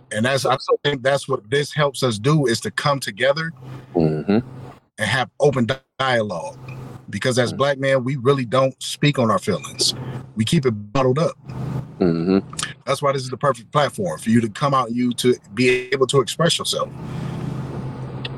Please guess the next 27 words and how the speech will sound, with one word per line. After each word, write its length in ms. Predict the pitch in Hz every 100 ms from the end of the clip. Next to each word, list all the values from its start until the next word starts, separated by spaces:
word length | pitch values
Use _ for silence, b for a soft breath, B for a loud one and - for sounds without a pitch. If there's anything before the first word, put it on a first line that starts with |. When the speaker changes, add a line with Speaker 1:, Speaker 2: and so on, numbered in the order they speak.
| - B B B
Speaker 2:
Yeah, 160 | 127 135 123
that's, 320 | 147 143 -
that's, 320 | - 143 131 - 117
that's, 440 | 135 135 113 - _ _ _ - - - - - - _
that's 560 | 139 120 110 151 143 113
my 300 | 127 139 135
thoughts 380 | - 117 98 113
exactly. 680 | 101 120 113 - 90 92 B B B B -
And 360 | 131 127 123
in 180 | - 117
terms 380 | - 165 170 135
of 180 | 123 107
the 120 | 110
idea 520 | 113 117 101 120 117
of 240 | 107 110 101
having 300 | 127 117 107
a, 140 | 95 90 - 110
a, 60 | 101
a 140 | -
village 520 | 92 - 143 135 - -
to 120 | 104
help 240 | 143 131 -
you 460 | 117 139 120 107 -
continue 520 | 120 98 - 143 127
to 120 | 104
develop, 600 | 90 90 85 135 110 90 - b b b b b _
um, 480 | 110 104 98 92 90